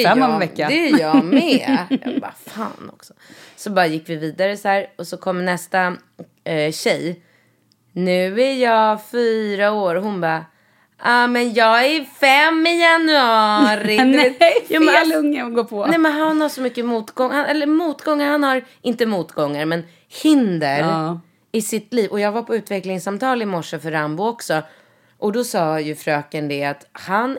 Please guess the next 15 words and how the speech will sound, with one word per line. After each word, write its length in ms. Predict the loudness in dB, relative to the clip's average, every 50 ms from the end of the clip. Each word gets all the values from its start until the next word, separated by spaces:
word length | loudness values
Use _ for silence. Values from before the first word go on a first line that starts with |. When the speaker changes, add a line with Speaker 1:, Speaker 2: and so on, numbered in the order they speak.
| -6
Speaker 1:
är 240 | -6 -4 -4 -4 -4
så 480 | -6 -10 -14 -8 -6 -2 -2 -2 -2 -2
långt 380 | -4 -4 -4 -4 -4 -6 -10 -12
fram 280 | -8 -6 -4 -4 -4
i 100 | -4 -6
utvecklingen 720 | -8 -10 -8 -8 -10 -10 -8 _ -8 -6 -6 -4 -6 -6
så 100 | -6 -8 -8
att 120 | -8 _
det 60 | -6
inte 200 | -6 -6 -6 -10
är 20 | -14
klo-, 160 | -10 -6 -4
men 140 | -4 -4 -4
han 300 | -2 -4 -2 -2 -2 -4
kämpar. 580 | -6 -4 -4 -4 -4 -4 -2 -2 -2 -2 -2